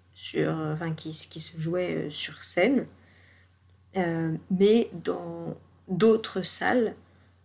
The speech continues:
en fait, il, il s'était filmé, euh, en, en direct, c'était aussi retransmis directement dans d'autres salles p-, pour ceux qui ne rentraient pas <laughs> dans, dans la salle, pour s'assurer que tout le monde puisse, puisse le voir.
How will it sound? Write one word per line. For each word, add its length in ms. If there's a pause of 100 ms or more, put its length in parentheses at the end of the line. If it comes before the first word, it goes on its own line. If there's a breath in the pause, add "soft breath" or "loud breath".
en 80
fait, 380
il, 80
il 200
s'était 300
filmé, 580 (600)
euh, 580 (720)
en, 400
en 120
direct, 440
c'était 260
aussi 300
retransmis 520
directement 440
dans 140
d'autres 300
salles 280
p-, 160
pour 160
ceux 100
qui 140
ne 80
rentraient 400
pas 220
<laughs> 60
dans, 500
dans 180
la 120
salle, 280
pour 160
s'assurer 320
que 160
tout 80
le 80
monde 120
puisse, 260 (680 loud breath)
puisse 240
le 140
voir. 420